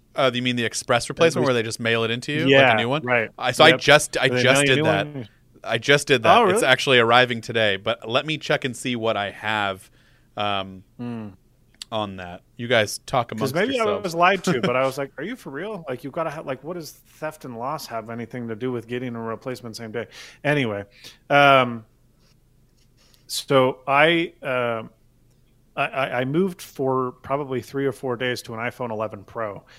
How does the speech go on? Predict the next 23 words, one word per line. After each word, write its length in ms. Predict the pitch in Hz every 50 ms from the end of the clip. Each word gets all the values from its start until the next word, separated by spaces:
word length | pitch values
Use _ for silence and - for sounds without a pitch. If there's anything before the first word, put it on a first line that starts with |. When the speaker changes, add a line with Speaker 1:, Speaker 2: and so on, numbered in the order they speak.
| _ _ _ -
Speaker 2:
and 220 | 135 127 123 123 113
while 360 | 131 127 127 127 127 127 -
I, 460 | 123 117 113 113 113 113 113 113 120 _ _ _ _ _ _ _ _ _ _ _ _ _ _ _ _ -
<laughs> 1080 | - - - _ _ _ - - - - - - _ _ _ - - _ _ _ _ -
I, 240 | 117 113 117 117 -
I 120 | - 110 113
missed 300 | 110 120 147 151 - -
certain 240 | - 165 131 117 110
aspects 440 | 117 123 117 - - 127 104 -
of 80 | 131 -
the 80 | 113 107
iPhone 300 | 110 107 - 120 107 82
thirteen 320 | 110 107 - - 113 104
Pro, 180 | - 110 107 104
I 100 | 107 107
laughed 380 | 107 120 120 120 117 - -
in 100 | 120 110
many 180 | 110 110 113 107
ways 240 | 104 104 101 95 -
because 320 | - 170 - - 107 101
after 300 | 113 107 - - 120 113
a 120 | 104 101
day, 400 | - 113 107 113 123 135 139 135